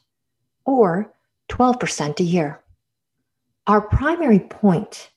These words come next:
is not to conclusively say that bottom decile performance will be succeeded by brilliant subsequent returns. Our survey is simply not comprehensive.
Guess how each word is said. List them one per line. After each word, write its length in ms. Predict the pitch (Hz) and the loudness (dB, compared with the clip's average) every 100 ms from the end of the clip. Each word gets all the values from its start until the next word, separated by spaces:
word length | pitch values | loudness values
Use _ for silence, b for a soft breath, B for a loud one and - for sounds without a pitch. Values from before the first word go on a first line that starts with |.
| _ _ - | _ _ -2
is 220 | 202 196 | 0 2
not 500 | 185 190 254 247 - - - | 4 4 4 0 -6 -20 -12
to 100 | - | -6
conclusively 760 | 180 170 - 254 - 175 147 | -4 -4 0 0 0 -4 -4
say 460 | 139 - 156 143 135 | -10 -8 -6 -6 -4
that 300 | 143 - - - | -6 -8 -12 -6
bottom 420 | 165 165 175 165 | -2 0 0 0
decile 480 | 151 151 - 151 143 | 0 -4 -4 -4 -4
performance 720 | - - 175 180 147 147 - - 165 | -8 -10 -6 -4 -4 -6 -10 -10 -4
will 120 | 156 | -2
be 120 | 156 | -2
succeeded 840 | - 147 - - 175 226 214 190 | -6 -12 -14 -8 -2 0 0 -2
by 140 | - 139 - | -6 -10 -8
brilliant 680 | 156 208 247 - - - - _ | 0 2 2 -2 -4 -14 -20 _
subsequent 640 | - 139 - - - - | -6 -6 -6 -10 -10 -10
returns. 680 | 123 - 131 - - - - _ _ _ _ _ _ _ _ _ - | -12 -8 -8 -8 -12 -20 -20 _ _ _ _ _ _ _ _ _ -12
Our 140 | 170 | -8
survey 600 | 160 - 208 214 190 165 | -8 -4 -2 0 2 0
is 140 | 151 - | -2 -2
simply 460 | - 175 - 185 | -2 -2 0 0
not 300 | 170 156 - | 2 0 -6
comprehensive. 840 | - 143 139 160 170 208 220 - | -12 -10 -6 -6 -2 -2 -2 -6